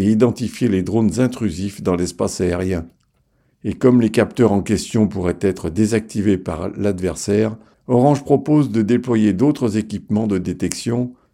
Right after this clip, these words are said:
à la demande des clients, entre guillemets. Il est aussi question de transformer des antennes relais de téléphone mobile en radar et de mettre à la disposition pour les transmissions de l'armée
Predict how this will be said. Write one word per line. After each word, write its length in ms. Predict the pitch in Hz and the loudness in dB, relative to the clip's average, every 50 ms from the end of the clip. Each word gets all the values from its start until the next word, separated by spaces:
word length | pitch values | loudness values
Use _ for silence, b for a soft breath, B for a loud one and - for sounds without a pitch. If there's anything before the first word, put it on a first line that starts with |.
| b b b | b b b
à 100 | 113 113 | 0 2
la 140 | 120 117 113 | 4 4 4
demande 380 | 107 113 107 110 113 113 110 | 4 4 4 4 4 4 4
des 120 | 104 110 107 | 4 2 2
clients, 420 | 107 110 110 107 101 90 87 - | 2 0 2 2 2 2 0 -4
entre 260 | - 85 78 - 85 82 | -8 -10 -10 -6 -8 -8
guillemets. 380 | 80 82 82 82 78 73 76 - _ _ _ _ _ _ _ _ _ _ _ _ _ _ - | -6 -6 -6 -6 -6 -8 -8 -12 _ _ _ _ _ _ _ _ _ _ _ _ _ _ -8
Il 160 | - 101 101 | -2 2 2
est 160 | 104 104 - 117 | 2 2 2 -4
aussi 200 | 104 - - 107 | -4 -4 -6 -2
question 380 | 113 123 107 - - 139 135 | 0 0 0 2 2 2 4
de 80 | 127 107 | 4 4
transformer 580 | - - 110 107 104 - 117 110 107 110 117 | 2 2 0 -2 -2 0 0 0 2 2 2
des 220 | 110 98 101 90 110 | 2 0 0 0 0
antennes 300 | 107 - - 110 98 92 | -2 0 0 0 0 2
relais 260 | 90 101 98 104 104 | 2 2 4 4 2
de 120 | 92 92 | 2 0
téléphone 500 | 90 90 107 92 92 87 - 113 98 95 | -2 -2 0 0 0 -2 0 -2 0 0
mobile 360 | 95 92 95 87 101 104 95 87 | 2 0 0 0 0 0 0 0
en 80 | 80 | -2
radar 520 | 80 95 107 92 95 92 95 98 104 110 b b b b b b b | -2 -4 -4 0 0 0 2 0 -2 -6 b b b b b b b
et 140 | b 127 127 | b 0 2
de 100 | 123 131 | 6 6
mettre 300 | 135 135 139 135 139 - | 6 6 6 2 0 0
à 40 | 110 | 2
la 120 | 107 110 | 2 2
disposition 880 | 107 104 123 123 - - 131 127 117 127 123 123 - - 120 107 92 87 | 2 2 -2 -4 -2 0 0 0 0 0 -2 -4 -2 -2 -2 -2 -2 -4
pour 180 | - - 101 92 | -4 -4 -2 -2
les 100 | 92 92 | -2 -2
transmissions 640 | - 110 120 110 - - 120 - - - 120 104 | -2 -2 -4 -4 -2 -4 -4 -4 -4 -4 -4 -2
de 120 | 92 95 | 0 0
l'armée 440 | 92 90 85 87 90 92 92 95 92 | 0 0 0 0 0 0 0 -2 -2